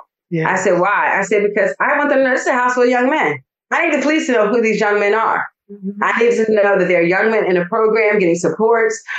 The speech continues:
Speaker 2: But if there is something that they have supports that you can actually come to
Speaker 1: Right.
Speaker 2: that will be there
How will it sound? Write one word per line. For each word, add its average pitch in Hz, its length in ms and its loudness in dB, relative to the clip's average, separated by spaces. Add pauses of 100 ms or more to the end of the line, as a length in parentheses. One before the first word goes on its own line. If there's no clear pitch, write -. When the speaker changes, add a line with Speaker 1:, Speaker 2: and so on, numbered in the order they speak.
(120)
Speaker 2:
But 185 200 2
if 277 200 2
there 233 220 2
is 240 320 2
something 180 380 2
that 165 320 2 (320)
they 202 220 0
have 196 240 0 (180)
supports 185 560 0
that 175 120 0
you 185 60 0
can 170 180 0
actually 156 220 -2
come 202 440 -2
to 240 200 4
Speaker 1:
Right. 180 420 0
Speaker 2:
that 175 120 4
will 175 80 2
be 196 140 0
there 180 180 0